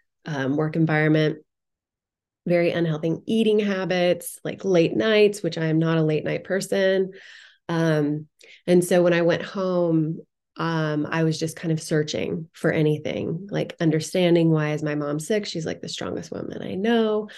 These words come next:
Um, and is she really gonna die, or is she not? And just, so I explored Catholicism, and I explored, like, all kinds of sects of,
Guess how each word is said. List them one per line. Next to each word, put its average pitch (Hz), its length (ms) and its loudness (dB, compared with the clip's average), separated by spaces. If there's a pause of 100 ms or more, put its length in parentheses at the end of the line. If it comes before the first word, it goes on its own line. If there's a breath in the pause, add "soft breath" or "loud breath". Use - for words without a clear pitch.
(540 loud breath)
Um, 156 600 -2
and 156 100 4
is 160 200 2
she 156 180 -2
really 156 340 0
gonna 151 300 -2
die, 220 400 0
or 185 120 2
is 180 120 -2
she 160 200 0
not? 214 460 0
And 160 320 2
just, 160 360 -6 (280 soft breath)
so 214 140 0
I 196 120 4
explored 190 480 -2
Catholicism, 139 840 -6
and 165 120 0
I 165 120 4
explored, 165 640 2
like, 156 240 -2
all 185 160 0
kinds 160 320 0
of 151 240 -4 (560 soft breath)
sects - 440 -6
of, 156 320 -2